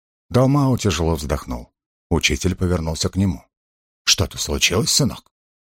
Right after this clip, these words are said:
Какая разница, когда он скажет, сегодня или завтра? Дон Мануэль так или иначе ненавидит революционеров.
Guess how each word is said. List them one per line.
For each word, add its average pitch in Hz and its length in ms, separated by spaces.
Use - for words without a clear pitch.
Какая 143 560
разница, 95 560
когда 73 300
он 73 100
скажет, 76 420
сегодня 95 640
или 107 140
завтра? 113 540
Дон 131 220
Мануэль 104 420
так 87 240
или 76 180
иначе 85 440
ненавидит 95 720
революционеров. 69 840